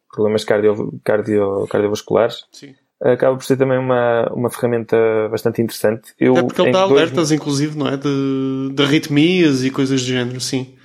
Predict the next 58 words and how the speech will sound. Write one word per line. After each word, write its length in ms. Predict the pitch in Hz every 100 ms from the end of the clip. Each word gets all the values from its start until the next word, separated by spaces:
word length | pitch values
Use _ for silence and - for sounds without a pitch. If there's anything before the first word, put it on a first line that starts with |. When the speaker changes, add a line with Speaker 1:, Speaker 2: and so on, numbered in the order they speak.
| _ _ _ _ _ -
Speaker 1:
Sim, 540 | - - - 135 131 127
dá-te, 420 | 127 123 - 131 127 123 113 - -
ah, 340 | 123 123 123 117 120 113
portanto, 240 | 127 131 117
ele 100 | 131
usa 340 | 139 123 123 117
a 20 |
questão 300 | - 123 117
do, 140 | 117 120
dos 100 | 117
dados 220 | 120 117
da 60 | 120
acelerometria 640 | - 120 117 110 123 117
e 40 | 107
os 60 |
dados 180 | 107 104
da 60 | 110
frequência 300 | - 110 117
cardíaca 540 | 127 123 131 135 135 139 131
e 80 |
conjuga 320 | 113 117 120 117
os 80 | 113
dois 300 | 127 131 123
e 60 |
se 100 | 113
tu 80 | -
estás 260 | 127 - 123
parado, 460 | - 123 117 113 110
mas 120 | 110
a 40 | 110
tua 140 | 117
frequência 260 | 110 110 110
cardíaca 420 | - 113 110 107
está 160 | - 113
muito 240 | 113 -
elevada, 480 | 113 110 113 117 117
ele 180 | 117 113
dá-te 240 | 110 110
um 80 | 117
aviso 360 | 107 107 101 95
e 40 |
diz, 140 | 98 92
"Atenção 320 | - 104 117
que 80 | 110
a 20 |
tua 120 | -
frequência 300 | 107 113 110
cardíaca, 520 | 107 110 110 110 - - _ _ -
para 120 | 131
o 40 |
que 60 | 123
estás 240 | 147 131
a 60 | 131
fazer, 400 | 127 120 123 127
está, 300 | 123 - 113
está 160 | 113 113
demasiado 480 | 117 110 113 107 104
alta." 220 | 98 -